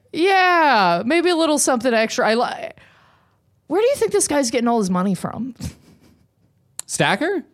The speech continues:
Speaker 1: Yeah.
Speaker 2: Oh, well, I'm glad you brought this up because I did wanna point this out. Or I think they said that he's got eight months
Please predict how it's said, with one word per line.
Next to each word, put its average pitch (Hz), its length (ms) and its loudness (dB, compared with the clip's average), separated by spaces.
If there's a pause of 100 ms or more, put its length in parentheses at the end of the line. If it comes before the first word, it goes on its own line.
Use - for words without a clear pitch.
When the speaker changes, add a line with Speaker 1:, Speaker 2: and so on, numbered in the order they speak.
(160)
Speaker 1:
Yeah. 233 260 -2 (520)
Speaker 2:
Oh, 156 440 4 (140)
well, 160 460 4
I'm 143 160 0
glad 180 260 0
you 190 60 -2
brought 131 260 0
this 117 180 -8
up 98 340 -4 (520)
because 117 180 -8
I 117 100 -2
did 127 180 -4
wanna 120 220 -2
point 107 240 -8
this 104 180 -10
out. 92 200 -4
Or 110 220 -6
I 117 120 -2
think 185 260 -2
they 185 120 0
said 135 340 0
that 113 140 0
he's 113 140 -6
got 110 240 -4
eight 127 220 -4
months 104 460 -6